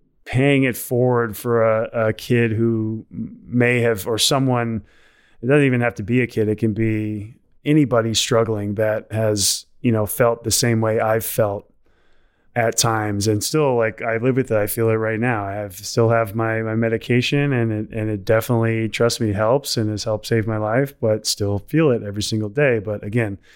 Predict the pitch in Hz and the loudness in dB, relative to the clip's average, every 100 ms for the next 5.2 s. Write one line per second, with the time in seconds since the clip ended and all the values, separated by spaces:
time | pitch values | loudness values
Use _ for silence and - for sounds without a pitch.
0 | - - _ _ _ _ - - - 135 | -20 -20 _ _ _ _ -14 -4 2 2
1 | 123 127 117 117 117 117 113 123 113 113 | 2 2 2 2 0 0 0 0 -2 -2
2 | 110 113 117 - 113 110 120 - 131 - | 0 -2 -2 0 2 4 2 0 -8 -2
3 | 156 - - - - 139 147 156 143 151 | 0 0 -2 -6 -4 0 0 0 -2 -2
4 | 156 151 - 143 135 131 117 135 123 117 | -2 -4 0 2 2 0 -2 2 4 2
5 | 113 117 | 0 -6